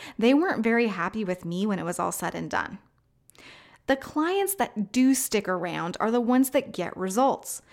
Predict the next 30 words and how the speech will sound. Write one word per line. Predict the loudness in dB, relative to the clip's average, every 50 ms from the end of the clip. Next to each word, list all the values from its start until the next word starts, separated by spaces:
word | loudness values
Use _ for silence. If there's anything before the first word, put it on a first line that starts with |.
| -20 -20 -12
Since | -4 2 2 4 4 4
those | 2 2 2 2 0
first | -2 -2 0 0 0 0 -2 -2 -2
days, | 0 0 2 0 0 0 0
I've | -2 -2 -2 -2 -2
become | -4 -4 -2 0 4 6 6 6 4 4
very | 2 4 4 6 6 6 4 4 2 0
clear | -2 -2 0 0 2 2
with | 2 0 0 -2
my | -4 -2
potential | -2 -4 -4 -4 -4 -2 -2 -4
clients | -4 -2 -2 -2 0 0 -2 -4 -4
about | -2 0 2 2 2 2
what | 2 0 2
will | 2 0 0
create | -2 -4 -4 0 0 0 0 0
the | -4 -4
biggest | -2 -2 -2 0 -2 -2 -4 -6
impact | -6 -4 -4 -4 -2 -2 -2 -2 -4 -6 -14
for | -8 -4 -2 -2
their | -2 -2 -4 -2 0 2 2 2 2
business, | 0 -4 -8 -10 -10 -10 -10 -10 -12 -12 -12 -12 -12 -14 -16 -20 -14 -8
because | -8 -4 0 0 -2 0 0 -4
it's | -2 0 4
not | 4 4 4 4 2
the | 0 0
same | 2 2 0 0 0 2 2 2 0 0 -2 -6 -10 _ 0
for | 0 0 0 0 0
every | 2 2 2 0 -2 -4 -2
business. | -2 -2 -4 -4 -4 -8 -10 -12 -12 -12 -14 -14 -14